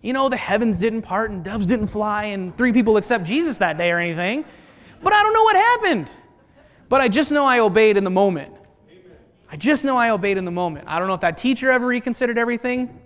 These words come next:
Likely not. But we don't always get to see that. We don't always get to see the fruit of our labors, but God is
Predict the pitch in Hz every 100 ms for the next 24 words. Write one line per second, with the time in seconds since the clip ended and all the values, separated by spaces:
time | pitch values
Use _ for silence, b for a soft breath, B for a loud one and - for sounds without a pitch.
0 | 135 123 139 180 180 175 156 147 202 -
1 | b b b b b - _ _ _ _
2 | _ _ _ _ _ _ b b b -
3 | 214 196 294 302 262 226 - 214 - 254
4 | 233 147 87 - - b b b b 285
5 | 190 302 311 233 254 233 - 254 214 -
6 | 247 226 208 185 202 190 175 185 165 156
7 | 214 233 220 196